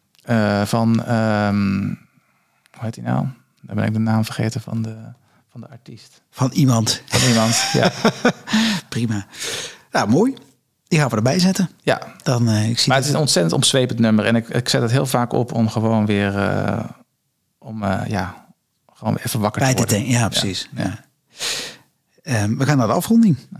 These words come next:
Speaker 2: Ehm, ik heb drie mensen gesproken. Die heb je mezelf, eh, aangereikt. En die hadden allemaal nog een, eh, mooie, wat mooie woorden van bemoediging voor je.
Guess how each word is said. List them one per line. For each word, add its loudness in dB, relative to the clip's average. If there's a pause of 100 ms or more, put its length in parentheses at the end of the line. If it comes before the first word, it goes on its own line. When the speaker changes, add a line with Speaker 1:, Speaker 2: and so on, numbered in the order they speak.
(140)
Speaker 2:
Ehm, 2 (640)
ik -18
heb 0
drie 4
mensen 4
gesproken. 0
Die 4
heb 0
je 2
mezelf, 0
eh, -2
aangereikt. 0
En -2
die 0
hadden 0
allemaal 2
nog -2
een, -10
eh, -6 (440)
mooie, 0
wat 0
mooie 4
woorden 2 (100)
van 0
bemoediging 4
voor 0
je. -2